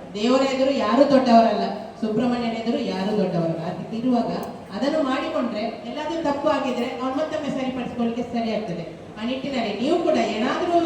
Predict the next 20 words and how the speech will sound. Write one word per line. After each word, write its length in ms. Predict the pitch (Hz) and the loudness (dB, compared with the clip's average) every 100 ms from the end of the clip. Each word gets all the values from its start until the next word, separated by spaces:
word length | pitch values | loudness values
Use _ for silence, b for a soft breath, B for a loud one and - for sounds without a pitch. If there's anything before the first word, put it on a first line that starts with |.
| 311 | 2
ಭಕ್ತರು 600 | 247 269 269 294 285 277 | 0 0 0 0 4 4
ಬಂದು 300 | 277 277 277 | 4 2 -2
ನಿಮ್ಮಲ್ಲಿ 320 | 262 269 262 | -2 -2 -2
ಸಮಸ್ಯೆ 400 | 262 269 269 262 | 0 -2 -2 -2
ಹೇಳ್ಕೊಂಡ್ರೆ 720 | 262 277 262 202 208 214 - - 214 | -2 0 0 0 -4 -4 -10 -14 -2
ನೀವು 120 | 240 | 0
ಅವರ 100 | 269 | 2
ಬಗ್ಗೆ 280 | 294 311 - | 4 2 2
ಮತ್ತೆ 280 | 320 320 330 311 302 - - - | -4 -4 0 0 0 -2 -6 -6
ಕೇಳ್ಬೇಕು, 500 | 392 415 311 269 254 | -2 0 2 2 4
ಹೌದಾ 220 | 285 269 | 4 4
ಸಮಸ್ಯೆ 460 | 240 262 262 - 247 | 0 -2 -4 -2 -2
ಆಯ್ತು 300 | 247 - 233 | -2 2 4
ಅಂತ. 120 | 226 | 4
ನೀವು 320 | - 233 262 | -2 -2 0
ಯಾರೊಬ್ಬನ 440 | 247 285 311 320 | 2 2 2 2
ಮಾತು 380 | 311 294 294 - | 0 0 -2 -4
ಕೇಳಿ 260 | 285 285 277 | -4 -2 0
ಸುಮ್ಮನೆ 280 | 262 262 247 | 2 4 2
ಇರೋದಲ್ಲ, 340 | 208 190 190 | 2 2 2